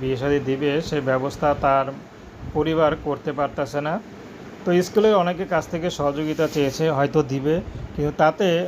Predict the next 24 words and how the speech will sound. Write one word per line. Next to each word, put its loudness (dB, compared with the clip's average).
তার 6
বিয়ের 0
খরচ 0
উঠবে -2
কিনা 0
সন্দেহ -2
আছে। -2
তো 2
শিউলির 4
বাবার 4
কষ্ট -2
দেখে, -2
বাবার 0
অপমান -4
সহ্য -4
করতে -4
না 0
পেরে -2
শিউলি -2
YouTube-এ -2
এসেছেন। -2
যদি 4
ভালো 4
একটা 2